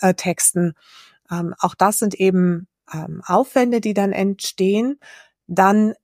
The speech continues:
wenn das Ganze online gegangen ist, wenn die Suche läuft, werden Bewerbungen eingehen. Ähm, es werden, du musst die Bewerbungen sichten, du musst dir die Sachen angucken, du musst mit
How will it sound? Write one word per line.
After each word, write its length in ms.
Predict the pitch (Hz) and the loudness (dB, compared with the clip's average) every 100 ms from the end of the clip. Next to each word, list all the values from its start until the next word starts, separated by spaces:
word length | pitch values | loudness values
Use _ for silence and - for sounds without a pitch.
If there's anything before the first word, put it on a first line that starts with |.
| _ _ | _ _
wenn 880 | - 196 185 185 202 208 208 202 202 - | -12 -4 0 2 2 2 2 0 -4 -6
das 180 | - 170 | -8 -6
Ganze 360 | - 165 180 185 | -6 -8 -6 -2
online 340 | 233 285 233 | 0 2 0
gegangen 400 | 220 202 196 190 | 0 -2 -2 -2
ist, 260 | 196 180 - | -2 -4 -4
wenn 140 | 175 | -4
die 80 | 175 | -4
Suche 320 | 165 180 - | -4 -6 -4
läuft, 460 | 180 170 190 196 - - - | -2 2 0 -2 -8 -20 -8
werden 180 | 175 165 | -6 -4
Bewerbungen 560 | 165 165 214 233 202 185 | -2 0 2 2 2 0
eingehen. 760 | - 180 180 180 185 175 175 - _ - | 0 0 0 0 -2 -2 -4 -8 _ -10
Ähm, 220 | 160 165 | -8 -8
es 180 | - - | -6 -8
werden, 600 | 180 170 165 165 170 185 _ _ _ | -6 -8 -6 -6 -8 -12 _ _ _
du 140 | 175 | -6
musst 180 | 175 - | -6 -6
die 140 | - - _ | -8 -10 _
Bewerbungen 580 | - 185 202 202 196 196 | -4 0 2 2 2 2
sichten, 360 | 185 226 - 208 | 0 -4 -4 0
du 60 | |
musst 180 | 190 185 | 0 0
dir 80 | 180 | -2
die 100 | 185 | -2
Sachen 300 | 190 185 196 | -2 -4 -4
angucken, 420 | 175 180 180 180 | -4 -4 -4 -2
du 80 | 175 | 0
musst 240 | 190 - | -2 -2
mit 200 | 208 208 | -4 -4